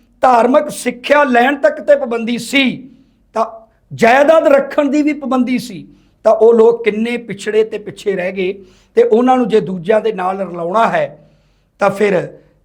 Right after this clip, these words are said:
ਇਹ ਰਾਖਵਾਂਕਰਨ ਦੇਣਾ ਪਏਗਾ ਉਦੋਂ ਤੱਕ ਜਦੋਂ ਤੱਕ ਲੋਕਾਂ ਦੇ ਦਿਮਾਗਾਂ 'ਚੋਂ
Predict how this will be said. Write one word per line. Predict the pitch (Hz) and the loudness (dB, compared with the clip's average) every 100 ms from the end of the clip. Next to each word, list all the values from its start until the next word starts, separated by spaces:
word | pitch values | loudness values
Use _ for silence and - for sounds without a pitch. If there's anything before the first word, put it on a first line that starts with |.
| _ | _
ਇਹ | 208 226 220 | 2 4 4
ਰਾਖਵਾਂਕਰਨ | 185 180 180 190 190 185 190 | 4 2 0 -4 -2 -6 -6
ਦੇਣਾ | 160 175 208 | -6 -4 -4
ਪਏਗਾ | 202 185 185 190 196 | -2 0 2 0 0
ਉਦੋਂ | 196 214 254 247 | 0 2 0 -2
ਤੱਕ | 185 - 160 - _ _ - | -6 -6 -18 -20 _ _ -2
ਜਦੋਂ | 220 233 254 | 2 4 4
ਤੱਕ | 240 233 | 2 -2
ਲੋਕਾਂ | 208 196 202 208 | 0 0 0 -2
ਦੇ | 196 | -2
ਦਿਮਾਗਾਂ | 180 175 160 180 180 | -2 -2 0 0 -2
'ਚੋਂ | 190 | -4